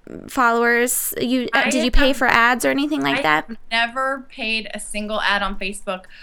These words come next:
Speaker 2: which is so crazy 'cause I actually run another Facebook page who has a hundred thousand fans, and they have been spending fifteen hundred dollars a month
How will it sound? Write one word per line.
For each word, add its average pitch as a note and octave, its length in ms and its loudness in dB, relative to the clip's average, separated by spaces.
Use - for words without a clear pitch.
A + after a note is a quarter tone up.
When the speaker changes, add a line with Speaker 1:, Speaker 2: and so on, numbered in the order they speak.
Speaker 2:
which D#4 260 -2
is E4 140 -2
so E4 280 0
crazy C4 440 -2
'cause A#3+ 160 -8
I A3+ 200 4
actually B3 440 -2
run G#3+ 320 -2
another G3+ 420 -4
Facebook C#4+ 400 -6
page G3 380 -2
who B3 120 -4
has A3 200 0
a G#3+ 80 -2
hundred G#3+ 340 -6
thousand G#3 320 -2
fans, G3+ 260 -2
and G3+ 200 -4
they A3+ 200 0
have C4+ 200 -2
been G#3+ 260 -2
spending G#3 480 -4
fifteen A#3 400 -6
hundred A3 200 -2
dollars G3 320 0
a F#3+ 40 -4
month F#3 360 -4